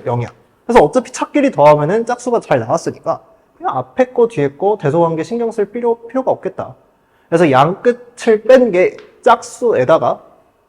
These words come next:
절대값 씌운 게, 양 끝 뺀 거 절대값 씌운 게 짝수다라는 것만 생각을 해주면 돼요. 그러면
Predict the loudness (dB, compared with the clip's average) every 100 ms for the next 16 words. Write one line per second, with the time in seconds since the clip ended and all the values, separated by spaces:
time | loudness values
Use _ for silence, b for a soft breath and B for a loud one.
0 | _ _ _ -2 2 2 2 -2 -6 -6
1 | -4 0 0 -2 2 2 4 2 2 0
2 | 2 0 0 -4 -4 -4 -2 2 0 0
3 | -4 -2 2 2 0 -20 _ -20 _ 0
4 | 2 2 2 2 2 2 2 2 2 -6
5 | -10 -16 _ _ 0 4 4 2 -4